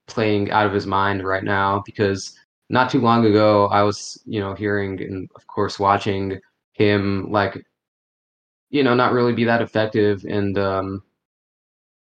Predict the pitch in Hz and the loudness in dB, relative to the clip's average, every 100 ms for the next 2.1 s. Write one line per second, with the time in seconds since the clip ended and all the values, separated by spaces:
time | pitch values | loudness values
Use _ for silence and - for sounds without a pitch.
0 | _ - 117 107 98 107 113 110 104 95 | _ 0 2 4 2 0 2 4 2 0
1 | 95 107 104 - 107 101 - 104 101 101 | 0 0 0 -2 -2 -2 0 2 2 -2
2 | 98 | -6